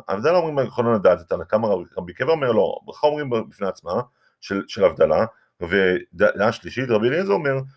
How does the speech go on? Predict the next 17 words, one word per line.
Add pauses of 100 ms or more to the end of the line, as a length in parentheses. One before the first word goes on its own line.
(180)
אומרים
את
ההבדלה
בהודעה. (460)
טוב, (2000)
עכשיו, (480)
מה
אם (160)
האומר,
עוד
פעם
אני
צריך
לדעת
שבתפילה, (280)
אומר, (260)
"על